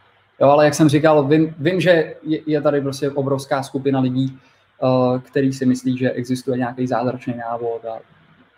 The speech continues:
prostě strategie a taktika, že po přehrání deseti videí budete, eh, prostě vydělávat stejný peníze, jaký vydělávám já. Ani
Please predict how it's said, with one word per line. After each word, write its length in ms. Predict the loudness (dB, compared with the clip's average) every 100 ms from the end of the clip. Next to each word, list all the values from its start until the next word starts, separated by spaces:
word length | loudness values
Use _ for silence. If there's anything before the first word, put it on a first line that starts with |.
| _
prostě 240 | -10 -8
strategie 560 | -4 -4 -2 -4 -4 -4
a 80 | -2
taktika, 640 | -4 -4 -8 -4 -4 -2
že 140 | -2
po 120 | -2 -2
přehrání 480 | 0 0 2 0
deseti 340 | -2 -4 -2 -2
videí 400 | 0 0 -2 -4
budete, 320 | -2 0 -2
eh, 880 | -8 _ _ _ _ -2 2 4 2
prostě 320 | 0 0 0
vydělávat 420 | 2 4 4 2 0
stejný 300 | 0 2 2
peníze, 320 | 2 2 0
jaký 220 | 0 0
vydělávám 500 | 2 2 2 2 2
já. 120 | 2
Ani 300 | 4 6 6